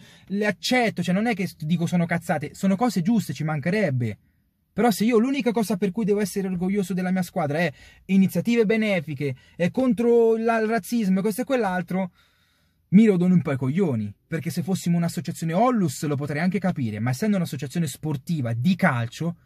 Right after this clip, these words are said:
mi aspetto che certe cose non succedano, o che perlomeno se succedano mi devono dare un motivo plausibile. Un saluto dal vostro gladiatore giallorosso, sempre comunque Forza Roma, ma om-, mi sembra ovviamente scontato, solo i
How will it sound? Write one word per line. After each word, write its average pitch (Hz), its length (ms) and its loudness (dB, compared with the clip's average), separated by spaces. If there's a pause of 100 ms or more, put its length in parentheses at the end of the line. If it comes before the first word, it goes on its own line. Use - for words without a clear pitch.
(280)
mi 170 100 2
aspetto 180 340 2
che 139 120 -4
certe 170 260 -2
cose 113 380 -8 (140)
non 131 180 -2
succedano, 107 480 -8
o - 160 -6
che - 100 -2
perlomeno 151 460 -2
se 147 160 -6
succedano 123 480 -2
mi 131 100 2
devono 135 320 0
dare 107 360 -8
un 147 140 -2
motivo 107 540 -4
plausibile. 110 560 -8 (920)
Un 254 160 8
saluto 208 280 2
dal 190 160 0
vostro 165 360 0
gladiatore 175 420 -2
giallorosso, 180 800 -2
sempre 190 460 2
comunque 175 380 2
Forza 175 300 -2
Roma, 143 280 -4
ma 127 220 -4 (300)
om-, 117 280 -4
mi 117 140 -2
sembra 117 420 -2
ovviamente 117 480 -4
scontato, 110 800 -4
solo 180 760 0
i 110 220 -8